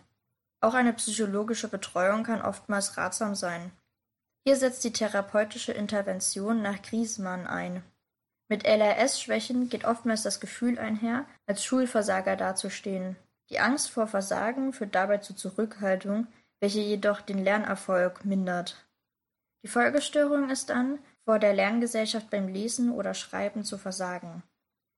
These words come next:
Es entstehen weitere Gefühle wie Scham, Minderwertigkeitsgefühle,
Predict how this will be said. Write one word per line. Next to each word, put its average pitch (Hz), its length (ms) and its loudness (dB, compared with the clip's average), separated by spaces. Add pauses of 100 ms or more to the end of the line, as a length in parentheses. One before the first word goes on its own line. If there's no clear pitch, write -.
Es 220 140 -2
entstehen 208 420 0
weitere 233 440 0
Gefühle 240 600 0
wie 196 80 -8
Scham, 220 560 -2 (260)
Minderwertigkeitsgefühle, 220 1600 0